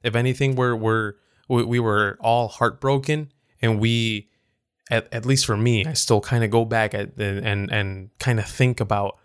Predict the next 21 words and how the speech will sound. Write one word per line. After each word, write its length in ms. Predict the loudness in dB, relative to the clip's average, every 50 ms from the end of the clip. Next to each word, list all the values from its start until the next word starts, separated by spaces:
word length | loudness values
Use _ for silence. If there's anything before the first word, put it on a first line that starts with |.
| _ _ _
about 240 | -2 0 2 2 2
what 120 | 0 -4 -4
happened 440 | -2 0 2 2 2 0 -2 -2
and 140 | -2 -2 -2
where 160 | 0 0 2
I 100 | 2 0
was 380 | -2 -2 -2 0 0 0 -2 -2
and 100 | -4 -4
what 140 | -2 -2 -2
I 60 | -2
was 240 | -4 -6 -10 -12 -4
doing. 380 | 0 2 2 2 0 -2 -6 -12 _ _ _ _ _ _ _ _ _ _ _ _ _ _ _
I, 240 | -2 0 0 2 2 2
I 120 | 2 0
can 320 | 0 -2 -2 -2 0 0 2
never 220 | 2 2 2 0
put 220 | 0 0 -2 -2 -2
myself 560 | -4 -2 -2 0 2 2 2 0 -2 -8 -20 _ _ _ _ _ _ _ _ -16
through, 720 | -6 -2 0 0 0 0 0 -2 -2 -2 -4 -6 -8 -12 -16 -16 -12 -6
through 260 | -2 0 0 0 0
seeing 640 | 0 0 0 2 2 2 2 2 0 -2 -4 -6